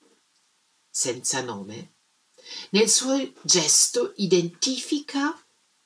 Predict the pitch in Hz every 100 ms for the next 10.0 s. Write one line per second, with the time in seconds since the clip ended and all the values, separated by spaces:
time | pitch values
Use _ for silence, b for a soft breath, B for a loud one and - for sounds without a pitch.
0 | _ 185 170 202 180 190 233 247 - -
1 | 180 185 170 175 170 170 - - - -
2 | - - - _ _ _ _ b b b
3 | _ _ _ _ _ _ _ _ _ _
4 | _ _ _ _ _ _ _ _ _ _
5 | _ _ _ b b b _ _ _ 190
6 | 190 - 165 139 - - _ _ _ -
7 | 175 175 156 151 160 147 131 - 143 139
8 | - - 175 175 220 - _ _ _ _
9 | _ b b - 180 214 208 220 196 -